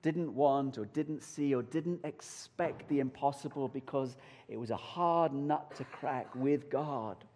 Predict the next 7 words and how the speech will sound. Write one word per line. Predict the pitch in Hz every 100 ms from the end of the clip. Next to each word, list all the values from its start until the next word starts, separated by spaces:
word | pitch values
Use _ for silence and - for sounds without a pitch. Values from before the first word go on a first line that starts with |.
| _ _ _ _ _ _
possible. | - 87 - - - - - _ _ _ _ _ _ _ _ _ _ _ _ _ _ _ _ _ _ _ _ _ _ _ _
And | 104
you | 98
know | 131
what? | 151 143 143 - _ _ _ _ _ _ _ _ _ _ _ _ _ _ _
It's | - 127
happening. | 156 165 127 85